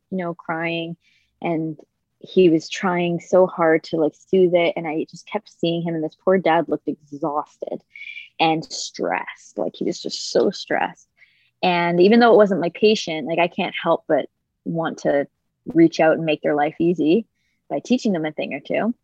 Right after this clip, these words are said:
And so I went up to him and I was like, "Dad, can I, I don't mean to interrupt, but, like, can I teach you, can I teach you a couple things that are gonna make your life, like,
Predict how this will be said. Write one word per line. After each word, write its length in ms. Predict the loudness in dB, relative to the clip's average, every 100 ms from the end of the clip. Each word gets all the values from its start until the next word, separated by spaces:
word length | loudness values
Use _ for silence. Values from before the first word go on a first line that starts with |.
| _ _ _ _ _ _ _ _ -2
And 140 | 0
so 100 | 2 2
I 440 | 2 0 -4 -2
went 180 | 0 0
up 100 | -2
to 100 | -6
him 100 | -6
and 80 | -6
I 40 |
was 120 | -8
like, 160 | -12 -10
"Dad, 320 | -8 -8 -10 -14 -20 _ _ _
can 140 | -8 -4
I, 200 | -2 -2 _ _ _ _
I 80 | -2
don't 140 | 0
mean 120 | 0 -2
to 100 | -4
interrupt, 300 | -8 -10 -6
but, 80 |
like, 140 | -6 -6
can 140 | -4
I 80 | -4
teach 320 | -4 -6 -6
you, 60 | -16 _
can 120 | -8
I 60 | -8 _
teach 180 | -4 0
you 60 |
a 60 | 0
couple 300 | 0 -6 -4
things 240 | -4 -4
that 120 | -2 -4
are 40 |
gonna 180 | -4 -6
make 260 | -6 -6
your 100 | -6
life, 280 | -4 -4 -8 -12
like, 160 | -14